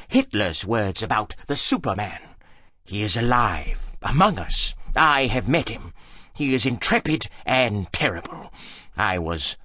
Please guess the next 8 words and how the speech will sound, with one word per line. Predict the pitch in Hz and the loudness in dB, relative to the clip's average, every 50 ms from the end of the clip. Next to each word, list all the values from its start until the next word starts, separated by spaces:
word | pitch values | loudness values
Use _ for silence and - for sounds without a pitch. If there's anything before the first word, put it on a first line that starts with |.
| - _ _ _ _ | -20 _ _ _ _
afraid | - 92 - - - - - 127 131 113 92 85 82 - | -6 -6 -6 -8 -10 -4 -2 0 0 0 0 -4 -6 -8
of | - - | -10 -8
him. | - 95 87 78 71 73 - - - _ _ _ - - - - - _ _ _ _ _ | -6 -6 -6 -8 -8 -12 -18 -20 -20 _ _ _ -20 -20 -20 -20 -20 _ _ _ _ _
That's | - 151 170 147 - - | 0 0 0 2 0 0
enough | 160 143 131 131 95 82 - | 2 2 2 2 2 0 -2
for | - - 107 | -4 -4 -2
my | 101 113 113 104 85 | 0 2 2 2 0
curiosity. | - - - - 80 73 71 73 73 - - - - - - - | -2 -6 -10 -10 -10 -10 -10 -10 -10 -10 -10 -10 -10 -14 -18 -20